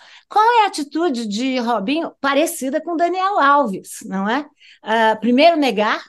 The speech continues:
"Não tenho nada a ver com isso." Segundo, covardemente, coloca a culpa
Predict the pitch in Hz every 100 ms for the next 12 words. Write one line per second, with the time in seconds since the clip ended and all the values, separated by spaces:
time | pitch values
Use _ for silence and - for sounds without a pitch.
0 | _ - 254 247 240 220 208 196 196 202
1 | 247 320 339 - _ _ _ - - 302
2 | 269 294 247 196 175 165 _ 262 233 294
3 | 330 277 262 214 185 - - 294 262 269
4 | 269 - 226 208 - 165